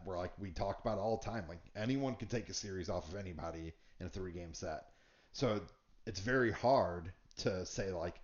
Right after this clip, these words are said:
the better team always wins there, 'cause it's not necessarily the case. Um, Milwaukee, I think, played much better than Arizona in their series, but their bullpen just faltered in both games,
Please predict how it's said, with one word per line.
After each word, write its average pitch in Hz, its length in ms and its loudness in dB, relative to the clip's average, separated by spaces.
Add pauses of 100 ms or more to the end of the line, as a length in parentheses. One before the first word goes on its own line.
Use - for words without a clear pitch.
(360)
the 127 80 2
better 98 300 0
team 107 220 -2
always 104 300 0
wins 135 240 -2
there, 69 420 -6
'cause - 140 -10
it's 95 340 -8
not 90 400 -4
necessarily 98 540 -2
the 92 80 -2
case. 101 480 0 (380)
Um, 87 520 0 (160)
Milwaukee, 98 560 0
I 92 120 2
think, 92 400 -6 (400)
played 101 760 6
much 107 460 0
better 95 560 4
than 104 120 2
Arizona 90 760 -6 (500)
in 110 320 2
their 107 180 2
series, 90 680 0 (400)
but 98 460 4
their 104 140 2
bullpen 95 540 2
just 101 240 -2
faltered 92 600 0
in 107 160 -2
both 104 240 0
games, - 480 -4